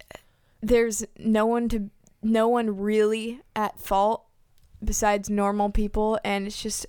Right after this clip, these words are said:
a bummer. Like, it's just sad and not a great thing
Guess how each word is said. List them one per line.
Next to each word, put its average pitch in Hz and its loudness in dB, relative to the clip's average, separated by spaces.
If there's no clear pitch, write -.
a 202 -2
bummer. 226 -8
Like, 214 -4
it's 226 -6
just 233 -4
sad 170 -6
and 214 -2
not 214 0
a - -6
great - -4
thing 202 -12